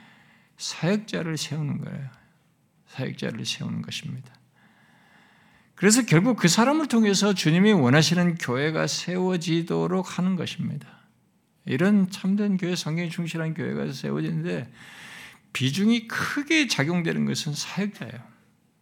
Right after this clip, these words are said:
사역자가 어떤 생각을 가지고 있냐, 어떤 사람이 되냐, 이게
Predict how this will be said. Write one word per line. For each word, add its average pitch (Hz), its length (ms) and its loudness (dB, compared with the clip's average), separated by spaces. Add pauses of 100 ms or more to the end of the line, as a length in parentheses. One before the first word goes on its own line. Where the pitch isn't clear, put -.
(360)
사역자가 151 540 -6
어떤 131 300 -2
생각을 127 300 -2
가지고 117 240 -2
있냐, 113 160 2
어떤 127 280 -2
사람이 117 440 -2
되냐, 107 340 -4
이게 131 320 -6